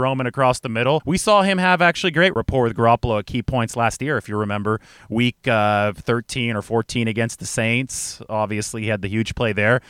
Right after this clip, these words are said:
But even against the Seahawks in week seventeen, when Garoppolo was awesome in the second half, even in the first half, it was Kittle, Kittle, Kittle over the middle.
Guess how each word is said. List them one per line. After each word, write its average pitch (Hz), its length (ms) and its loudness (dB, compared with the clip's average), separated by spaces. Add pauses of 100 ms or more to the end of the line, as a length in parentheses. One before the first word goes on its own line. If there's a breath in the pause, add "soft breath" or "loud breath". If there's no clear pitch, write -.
(180 soft breath)
But 147 100 2
even 196 180 0
against 202 220 0
the 156 80 0
Seahawks 135 540 0
in 107 40 -4
week 113 160 -2
seventeen, 123 540 -4
when 98 100 -6
Garoppolo 104 460 -2
was 104 160 -4
awesome 117 380 0
in 95 60 -4
the 95 60 -4
second 113 300 -2
half, 101 420 0
even 131 200 -2
in 120 80 -2
the 113 40 0
first 143 280 0
half, 95 180 -2
it 101 60 -6
was 92 100 -4
Kittle, 120 440 0
Kittle, 117 340 -2
Kittle 127 400 0
over 107 180 0
the 104 60 -4
middle. 107 400 0